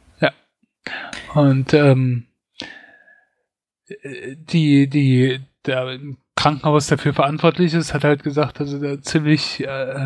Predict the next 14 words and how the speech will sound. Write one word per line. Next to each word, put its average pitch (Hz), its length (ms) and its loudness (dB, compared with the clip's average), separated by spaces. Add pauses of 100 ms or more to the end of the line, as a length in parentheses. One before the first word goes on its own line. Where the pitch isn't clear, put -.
(120)
ähm, 131 280 -8 (720)
positiv 165 580 2
überrascht 135 580 0
sind, 120 300 0 (200)
äh, 127 220 -2
von, 127 600 -8
dass 143 340 -4
wirklich 151 360 2
viele, 165 440 4
viele, 156 360 2
viele 151 340 0
Leute 143 380 2
halt 160 200 2
stricken - 520 -2